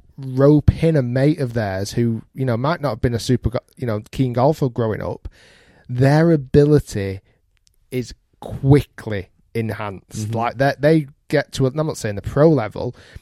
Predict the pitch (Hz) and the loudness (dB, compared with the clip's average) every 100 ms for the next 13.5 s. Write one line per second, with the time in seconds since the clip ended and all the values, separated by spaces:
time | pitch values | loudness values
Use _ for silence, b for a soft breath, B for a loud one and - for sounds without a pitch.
0 | - 139 151 147 135 139 - 135 123 - | -6 0 2 4 2 -2 -4 -6 -4 -2
1 | 131 113 123 - - _ - 185 - 110 | -2 -4 -8 -12 -16 _ 0 0 0 -6
2 | 92 156 B B B 127 131 - 135 - | -4 -6 B B B -4 -4 -4 -6 -4
3 | - 156 185 - 135 131 - 107 107 107 | 2 2 2 2 4 4 0 -8 -8 -2
4 | 120 120 113 - 110 - - - - 143 | 0 0 -4 -6 -8 -8 -14 -10 0 2
5 | 127 143 135 131 123 - - 120 127 135 | 2 0 2 4 4 0 -10 -6 0 0
6 | 135 123 135 131 104 90 131 - - b | 2 4 4 2 -4 -6 -6 -12 -18 b
7 | b b - 123 151 160 135 131 123 135 | b b -6 -2 0 0 -2 -2 0 2
8 | 123 117 113 104 107 90 - 127 110 127 | 2 2 -2 -4 -4 -6 -4 -2 0 2
9 | 143 185 - 110 101 107 117 107 - 104 | 2 2 2 2 2 2 0 0 -4 -8
10 | 98 - _ - _ _ _ _ _ - | -10 -14 _ -20 _ _ _ _ _ -4
11 | 147 147 - 147 139 127 120 104 - 69 | -4 -4 -4 -2 0 -2 -2 -6 -10 -14
12 | 123 - - _ 120 127 - - 110 107 | -8 -8 -10 _ -6 -6 -8 -6 -2 -2
13 | 104 101 101 98 98 | -2 -4 -6 -8 -10